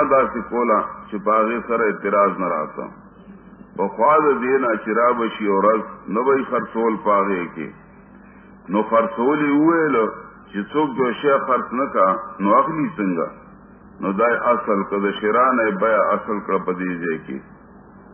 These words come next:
موږ معنا وکړه مح-، با مهاره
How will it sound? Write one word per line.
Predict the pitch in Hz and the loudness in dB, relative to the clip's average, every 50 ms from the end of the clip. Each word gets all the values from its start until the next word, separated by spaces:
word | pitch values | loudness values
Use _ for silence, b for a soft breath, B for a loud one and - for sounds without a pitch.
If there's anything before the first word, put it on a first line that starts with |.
| - - - - - 202 | -20 -20 -10 -4 0 2
موږ | 139 147 143 139 131 131 | 2 2 2 2 2 2
معنا | - - - 127 131 135 | 2 2 2 4 4 4
وکړه | 135 131 110 110 120 117 117 117 113 | 4 4 2 2 2 2 2 2 2
مح-، | 107 101 95 95 95 85 90 | 0 0 0 -2 -4 -2 0
با | 95 98 101 101 101 | 0 2 2 0 0
مهاره | 98 90 95 98 98 104 113 120 | 0 0 2 2 2 4 2 2